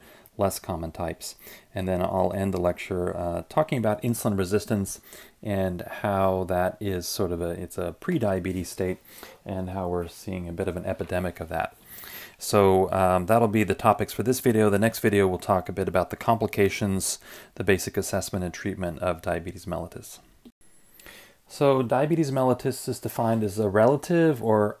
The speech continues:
absolute lack of insulin, uh, leading to hyperglycemia. Um, and, uh, remember, insulin is a, uh, peptide hormone secreted by the beta cells in the islets of Langerhans in the pancreas.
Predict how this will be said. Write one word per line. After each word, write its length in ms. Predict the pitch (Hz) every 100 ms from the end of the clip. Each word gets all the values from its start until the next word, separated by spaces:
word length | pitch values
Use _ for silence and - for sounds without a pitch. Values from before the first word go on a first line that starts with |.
| -
absolute 460 | 120 - - 117
lack 260 | 107 104 104
of 80 | 98
insulin, 440 | 98 - 156 202 - - - _
uh, 240 | - 107 104
leading 320 | 104 110 110
to 440 | 104 - 104 101 98
hyperglycemia. 880 | 98 92 92 90 85 95 87 85 - - - -
Um, 420 | 98 90 87 90 - - - _ -
and, 440 | 104 98 92 90
uh, 240 | 95 98 90
remember, 260 | 92 92 98
insulin 560 | 107 104 117 104 104 98
is 260 | 95 87 -
a, 480 | 95 92 90 90 90
uh, 200 | 92 87
peptide 440 | - 156 143 127
hormone 360 | 113 120 113 110
secreted 520 | - 113 120 113 98
by 320 | 98 95 98
the 200 | 92 92
beta 280 | 90 117 117
cells 460 | 110 113 104 107 107
in 100 | 95
the 100 | 95
islets 360 | 92 90 -
of 80 | 85
Langerhans 600 | 87 107 123 120 127 135
in 100 | 110
the 60 | 90
pancreas. 540 | 101 107 170 208 -